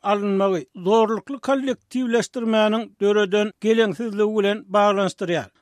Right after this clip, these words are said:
Bir min dokuz ýüz togsanjy ýyllaryň başynda ýerler adamlara hususy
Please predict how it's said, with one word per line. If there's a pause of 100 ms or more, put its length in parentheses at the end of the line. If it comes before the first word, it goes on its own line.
Bir
min
dokuz
ýüz
togsanjy
ýyllaryň
başynda (140)
ýerler
adamlara (100)
hususy